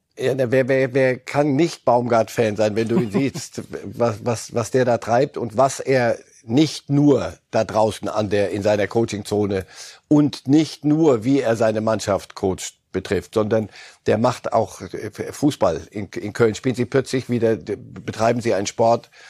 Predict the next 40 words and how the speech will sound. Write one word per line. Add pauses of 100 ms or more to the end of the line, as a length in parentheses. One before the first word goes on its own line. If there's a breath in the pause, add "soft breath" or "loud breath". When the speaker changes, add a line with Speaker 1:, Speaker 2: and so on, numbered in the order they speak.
(680 loud breath)
Speaker 1:
der
über
die
Fangesänge
vor,
für
eine
Viertel-,
wie
Udo
Lattek
sagte,
die
Viertelstunde,
bevor
hier (440)
irgendwas
gemacht
wird,
das
Fußball
sein
soll, (360 loud breath)
das
ist
das
Tollste
in
England,
er, (240)
äh,
in,
in,
in
Köln. (800 loud breath)
Er
macht
da
einen,
einen,